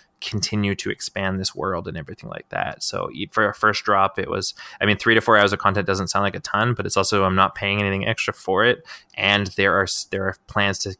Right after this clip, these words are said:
do that more significantly as well. And they're even starting up some weekly events in the next couple of weeks that will unlock more, more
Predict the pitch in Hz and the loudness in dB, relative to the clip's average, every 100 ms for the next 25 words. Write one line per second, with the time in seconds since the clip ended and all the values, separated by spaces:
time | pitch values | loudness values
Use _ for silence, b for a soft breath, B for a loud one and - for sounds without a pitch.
0 | - 101 98 95 87 98 - 101 101 98 | -12 -10 -6 -6 -6 -6 -6 -6 -6 -8
1 | - 117 87 101 101 55 - 104 104 107 | -10 -14 -10 -6 -4 -2 -2 0 0 2
2 | 110 - 104 107 101 - 104 104 101 - | 0 2 2 2 -2 -4 -4 -2 -4 -4
3 | 98 95 101 - 101 92 - - - 98 | -4 -4 -4 -4 -4 -8 -8 -8 -6 -6
4 | 92 98 - 90 - 107 104 98 101 - | -8 -6 -6 -6 -4 -4 -4 -2 -4 -6
5 | 101 107 104 - 107 101 98 98 | -10 -8 -8 -10 -10 -6 -4 -6